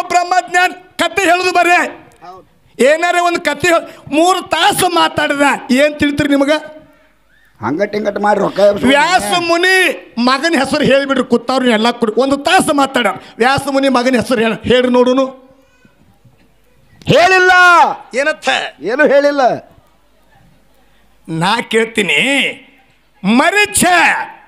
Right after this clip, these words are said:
Speaker 1: ದಶಮುಖ ರಾವಣ ಮರಿಚ ಚಿಗಿರಿ ಯಾಕಾದ?
Speaker 2: ಹೌದು.
Speaker 1: ಚಿಗಿರಿ ಯಾಕಾದ ಹೇಳ ನೋಡುನು. ಮನುಷ್ಯ ಇದ್ದಾಗ ಚಿಗಿರಿ ಅಂದ್ರ ನಮ್ ಪ್ರಾಣಿ ಹೌದಿಲ್ಲ?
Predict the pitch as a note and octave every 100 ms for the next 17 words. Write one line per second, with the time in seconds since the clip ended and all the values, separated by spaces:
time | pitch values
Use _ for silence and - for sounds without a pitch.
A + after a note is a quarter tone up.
0 | C#3+ C#4+ - E4+ F4 F4+ F4 D#4 C#4+ D4+
1 | D#4 D4+ C#4 F#3 - - - - _ F3+
2 | G#3+ C#4 D#4 - A3+ - - B3 B3 C4+
3 | C4+ B3+ B3 A#3+ B3 C4 C4+ - - _
4 | _ _ _ _ - A#2 A2 G#2+ - -
5 | _ _ _ _ _ _ _ _ _ _
6 | - - F4+ G4 G4+ G4 F#4 G4 G4 G4
7 | C4 F#4 G4+ G4 A3+ D#3+ - - _ _
8 | _ _ _ - - - - - - B3+
9 | D4+ E4+ E4 D4+ D4 - D#4 D4+ D4+ -
10 | C#4 C4+ D4 D4 D#4+ D#4+ D#4 D#4 - _
11 | A#3 C4+ - B3+ C4+ C#4+ D#4+ D#4+ F4